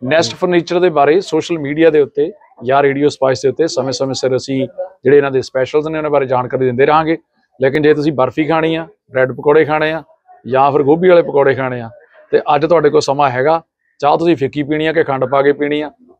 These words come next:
ਉਹ ਵੀ ਜੇ ਤੁਸੀਂ ਅੱਜ ਆਓਗੇ ਤਾਂ ਤੁਹਾਨੂੰ ਸਾਰਾ ਕੁਝ ਹੀ ਮਿਲਣ ਨੂੰ ਤਿਆਰ ਆ। ਤੁਸੀਂ ਨੈਸਟ ਫਰਨੀਚਰ ਪਹੁੰਚਣਾ ਜੀ,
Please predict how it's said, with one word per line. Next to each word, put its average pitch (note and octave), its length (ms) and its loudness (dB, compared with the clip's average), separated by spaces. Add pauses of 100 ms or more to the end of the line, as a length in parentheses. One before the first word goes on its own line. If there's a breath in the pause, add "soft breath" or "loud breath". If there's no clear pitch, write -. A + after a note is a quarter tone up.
ਉਹ C#3 80 0
ਵੀ E3+ 80 2
ਜੇ D#3 120 2
ਤੁਸੀਂ D#3 200 -2 (160)
ਅੱਜ B2+ 140 -2
ਆਓਗੇ D3 360 2 (360)
ਤਾਂ B2+ 80 -6
ਤੁਹਾਨੂੰ C3 200 -2
ਸਾਰਾ B2 220 2
ਕੁਝ C3+ 180 2
ਹੀ C#3+ 60 -6
ਮਿਲਣ C3 160 0
ਨੂੰ C3 100 -4
ਤਿਆਰ A#2+ 300 0
ਆ। C#3+ 80 0 (380 soft breath)
ਤੁਸੀਂ C#3+ 180 0
ਨੈਸਟ C3+ 240 0
ਫਰਨੀਚਰ D3+ 360 -2
ਪਹੁੰਚਣਾ E3 400 0
ਜੀ, F#3 200 -2